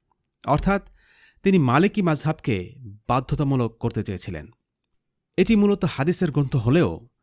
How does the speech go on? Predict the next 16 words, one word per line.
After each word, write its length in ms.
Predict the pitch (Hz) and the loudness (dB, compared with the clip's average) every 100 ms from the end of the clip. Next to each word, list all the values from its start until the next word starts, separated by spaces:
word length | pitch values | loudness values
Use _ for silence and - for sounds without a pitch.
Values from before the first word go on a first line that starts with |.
| _ _ | _ _
ফিকহের 400 | - 196 202 226 | 0 0 4 2
ক্ষেত্রে 520 | - 190 - 101 95 - _ - | 2 -4 -2 -4 -4 -14 _ 0
অনুসরণ 380 | 151 135 127 | 0 2 0
করা 200 | 104 107 | 0 -2
হতো। 260 | 101 98 82 - _ _ _ _ _ _ | -2 -6 -14 -18 _ _ _ _ _ _
এই 140 | 127 143 | 0 2
গ্রন্থে 320 | 139 139 147 | 2 2 0
ইমাম 160 | 131 120 | 0 0
মালিক 300 | 123 151 147 | 0 0 -2
রাহিমাহুল্লাহ 640 | - 160 156 170 95 - _ _ _ _ - | -4 -2 0 0 0 -4 _ _ _ _ 0
রাসূলুল্লাহ 340 | 131 185 165 | 2 2 2
সাল্লাল্লাহু 440 | 165 156 147 135 | 0 0 0 -2
আলাইহি 240 | 123 131 139 | -2 -2 -2
ওয়াসাল্লামের 460 | 131 - 131 120 | -2 -2 -2 -2
হাদিস, 640 | 107 - 117 156 185 - - _ _ - | -4 -4 -2 2 2 0 -2 _ _ -4
সাহাবী 640 | - 143 127 139 175 190 | 0 2 2 0 0 0